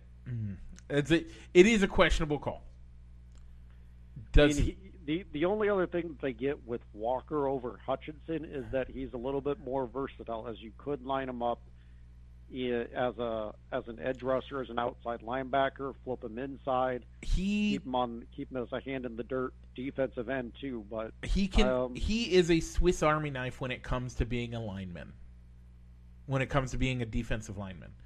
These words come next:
Speaker 1: he can be put anywhere on that line, on that defensive line. He lines up at nose tackle on occasion. He lines up as an edge rusher, edge rusher on occasion.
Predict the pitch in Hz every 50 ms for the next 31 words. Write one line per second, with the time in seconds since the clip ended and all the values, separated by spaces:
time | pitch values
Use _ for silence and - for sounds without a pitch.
0 | - - - - - - - - - - - 180 196 202 202 202 - - - 170
1 | 165 170 180 175 165 160 165 165 165 160 - - 170 160 165 165 - 127 151 160
2 | 165 156 143 131 139 151 151 151 156 143 135 143 147 143 139 135 135 139 143 -
3 | 135 127 131 131 117 98 98 95 95 - - - - - - - - 139 139 143
4 | 143 127 127 135 131 - 139 120 - 113 110 110 98 98 - - - - - -
5 | - 165 165 139 127 135 156 190 185 156 147 160 170 170 - - - - - -
6 | - - - - - - 123 143 165 180 160 160 185 220 214 220 - - 160 131
7 | - - 98 87 - - - 117 123 117 113 - 131 113 98 90 90 85 - -
8 | - - - - - - - - - - - - - - - - - - - -
9 | - - - - - - 123 123 127 110 101 107 127 147 147 123 131 151 160 165
10 | 165 - - - - - 175 170 202 202 202 - 190 233 240 190 156 156 147 135
11 | 123 110 107 110 104 95 - - - - 165 220 233 220 190 165 156 139 135 123
12 | 110 - 120 98 82 - - - - - - 123 123 117 107 - - 123 110 98
13 | 90 - -